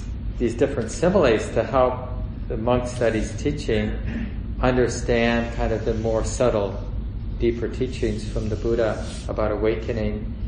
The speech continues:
And, uh, one aspect of the mind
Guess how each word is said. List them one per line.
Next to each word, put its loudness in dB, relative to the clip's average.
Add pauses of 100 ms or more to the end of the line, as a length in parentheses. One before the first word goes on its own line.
(680)
And, 2
uh, 2 (1300)
one 2
aspect 2
of 0
the 2
mind 0